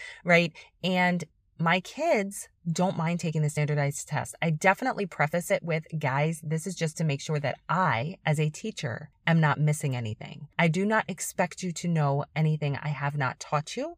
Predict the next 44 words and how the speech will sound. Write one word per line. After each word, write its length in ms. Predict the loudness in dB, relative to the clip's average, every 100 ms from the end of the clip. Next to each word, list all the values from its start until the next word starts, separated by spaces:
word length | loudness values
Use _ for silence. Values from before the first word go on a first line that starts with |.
| _ 4
I 120 | 4
did 220 | 4 0
not 160 | 0 0
get 140 | 0
a 40 |
manual 540 | 2 4 4 2 2 0
for 140 | 0
the 120 | -4
test 380 | -2 -2 -2 -4 -4
and 160 | -2
teach 340 | -2 -6 -6 -6
to 160 | -4
the 100 | -4
test. 480 | -4 -6 -6 -8 -18 -2
So 340 | 2 2 2 -4
if 160 | -2
you 140 | -2 0
don't 160 | 0 2
know 180 | 2
something 380 | 0 -2 -4 -6 -2
or 100 | 0
you 220 | 2 2
get 180 | 0 0
something 320 | -2 -2 -2
wrong, 300 | 0 -2 -4 0
that 240 | 2 2
helps 320 | 0 -2 -4
tell 240 | -6 -4 -2
me 640 | -2 0 2 2 0 -4 _ _ _ _
what 240 | -2 -2 0
to 160 | -4
teach 360 | -4 -4 -6 -6
you 240 | -8 -10 -8 0
and 100 | 2
what 140 | 2
to 80 | -2
focus 400 | -2 -2 -4 -8
on." 220 | -10 -12 -20 _ -2
I 80 | 0
don't 140 | 2
give 140 | 0
them 120 | 0 -2
a 60 |
grade. 400 | 2 2 2 0